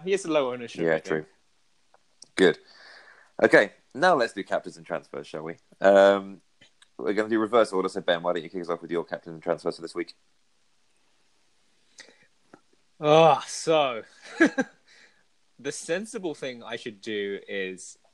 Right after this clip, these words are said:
Speaker 1: not make any transfers 'cause my team is actually pretty well set up for next week. 'Cause I'm gonna roll out all my Wolves players. I have three Wolves players against Fulham. So Patricio, Doherty, and Jimenez.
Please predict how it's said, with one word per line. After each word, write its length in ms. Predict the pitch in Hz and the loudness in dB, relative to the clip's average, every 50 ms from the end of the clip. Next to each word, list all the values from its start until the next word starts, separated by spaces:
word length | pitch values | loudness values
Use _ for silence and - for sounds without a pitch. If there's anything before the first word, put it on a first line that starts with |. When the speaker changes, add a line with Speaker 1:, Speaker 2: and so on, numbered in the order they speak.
| _ _ _ _ _ - | _ _ _ _ _ -20
Speaker 1:
not 380 | 117 123 123 123 120 117 113 113 | -14 -8 -2 0 0 0 0 0
make 260 | 110 107 - - _ _ _ | -2 -4 -4 -6 _ _ _
any 280 | 120 127 127 127 120 107 | -4 -4 -2 -2 -4 -4
transfers 720 | - - 101 92 92 87 - - 87 82 85 85 - - | -4 -4 -6 -6 -6 -8 -8 -8 -8 -8 -8 -12 -14 -12
'cause 360 | - - 101 90 - - - _ _ _ _ _ - | -6 -6 -6 -6 -6 -10 -16 _ _ _ _ _ -12
my 100 | 113 104 | -10 -10
team 320 | - - - 139 131 120 | -8 -4 -2 -2 -2 -2
is 120 | 107 95 | 0 0
actually 440 | 107 101 98 - - - 98 95 92 - _ - | 0 0 0 -2 -6 -6 -6 -6 -6 -10 _ -14
pretty 240 | - 120 107 104 | -8 -4 -4 -2
well 200 | 101 101 98 95 | -2 -2 -2 -2
set 220 | - - - 98 90 | -4 -4 -6 -4 -2
up 200 | 87 - - - | -4 -4 -6 -8
for 100 | - 98 | -10 -8
next 300 | 87 80 - - - - | -6 -6 -8 -8 -10 -8
week. 440 | 92 90 87 - - _ - - _ _ _ _ - - - - - - - - - - - _ | -8 -8 -8 -10 -14 _ -20 -20 _ _ _ _ -20 -20 -20 -20 -18 -12 -10 -8 -8 -8 -10 _
'Cause 140 | - - - | 0 4 4
I'm 120 | 127 120 | 6 6
gonna 180 | 123 127 127 120 | 6 6 4 4
roll 300 | 104 110 120 113 110 110 | 4 4 4 4 6 4
out 260 | 107 101 101 107 - - | 4 2 2 -2 -4 -8
all 120 | 104 104 | -10 -10
my 320 | 98 95 95 92 92 90 - | -6 -6 -4 -4 -6 -6 -8
Wolves 280 | 104 98 95 95 - - | -8 -10 -10 -10 -14 -14
players. 420 | - - 92 87 85 85 85 - | -10 -8 -6 -6 -6 -8 -10 -8
I 60 | 101 | -8
have 100 | 95 90 | -8 -8
three 280 | - - 117 107 101 98 | -10 -8 -6 -4 -4 -4
Wolves 280 | 92 92 92 87 - - | -6 -8 -10 -12 -12 -14
players 600 | - 90 85 82 85 82 82 - - - - _ _ 98 | -14 -12 -12 -12 -12 -14 -16 -18 -20 -20 -20 _ _ -14
against 300 | 90 95 - - - - | -14 -12 -12 -14 -12 -10
Fulham. 400 | - 90 87 90 95 104 123 123 | -8 -8 -8 -8 -10 -12 -12 -8
So 180 | - - 95 87 | -2 0 0 0
Patricio, 840 | - - 101 - 113 101 - - 107 98 92 92 92 90 90 92 - _ _ - | 0 -4 -4 -2 -2 -2 0 2 2 4 4 4 2 0 -2 -4 -6 _ _ -2
Doherty, 520 | 107 95 87 85 - - 98 90 87 87 | 0 0 0 -2 -4 -4 -4 -4 -4 -6
and 160 | 85 87 87 - | -10 -12 -14 -14
Jimenez. 640 | - 90 87 87 87 90 92 107 127 139 - - - | -14 -12 -12 -10 -8 -8 -8 -8 -8 -10 -14 -18 -20